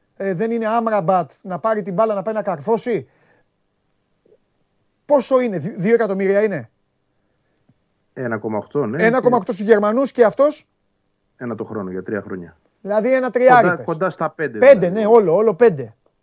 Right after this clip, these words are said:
Speaker 1: Πέντε.
Speaker 2: Για τρία χρόνια, έτσι όμως.
Speaker 1: Ναι, πέντε, για τρία. Ναι.
Speaker 2: Κοίτα,
Speaker 1: Έχασα.
Speaker 2: τώρα.
Speaker 1: Έχασα. Ωραία, κερδίσατε. Ε, πες του να ετοιμάζεται. Λοιπόν, μετά από εκατό χιλιάδες χρόνια έχασα. Για πες, ρε
Speaker 2: Αυτό
Speaker 1: Βαγγέλη,
Speaker 2: τώρα δεν
Speaker 1: τι
Speaker 2: είναι
Speaker 1: λες;
Speaker 2: και όλοι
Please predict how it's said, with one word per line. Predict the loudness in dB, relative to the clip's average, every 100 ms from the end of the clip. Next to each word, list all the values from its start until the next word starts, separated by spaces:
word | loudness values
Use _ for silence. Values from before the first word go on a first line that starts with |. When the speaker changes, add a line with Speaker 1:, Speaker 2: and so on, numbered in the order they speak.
| _ _ _ _
Speaker 1:
Πέντε. | -2 -2 -2
Speaker 2:
Για | -10 -8
τρία | -6 -6
χρόνια, | -8 -14 -14
έτσι | -20 -20
όμως. | -20 -20 _ _ _ _ _
Speaker 1:
Ναι, | -10 -10 -12 _ _
πέντε, | -10 -10 -14
για | -16
τρία. | -14 -14 -16 _ _ _ _ _
Ναι. | -12 -12 -12 _ _ _ _ _ _ -6
Speaker 2:
Κοίτα, | -2
Speaker 1:
Έχασα. | 0 0 0
Speaker 2:
τώρα. | -2 -10 -10 _ _ _
Speaker 1:
Έχασα. | -4 -2 -2 -4 -6 _ _
Ωραία, | -6 0 0
κερδίσατε. | -2 -6 -8 -10 -14 -16
Ε, | -12 -8
πες | -6
του | -6
να | -8
ετοιμάζεται. | -8 -10 -10 _ _ _ _ _ _ _
Λοιπόν, | -8 -4 -4 -6 _ _ _ _ _ _
μετά | -8 -6
από | -6 -10 -12
εκατό | -12 -10 -10 -10 -10 -14
χιλιάδες | -10 -8 -8
χρόνια | -10 -10 -12
έχασα. | -14 -20 -20 _ _ _
Για | 2 4
πες, | 4
ρε | 2
Speaker 2:
Αυτό | 0
Speaker 1:
Βαγγέλη, | 0 0 0
Speaker 2:
τώρα | -4 -10 -10
δεν | -14 _
Speaker 1:
τι | -8
Speaker 2:
είναι | -4
Speaker 1:
λες; | -2 -4
Speaker 2:
και |
όλοι | -8 -10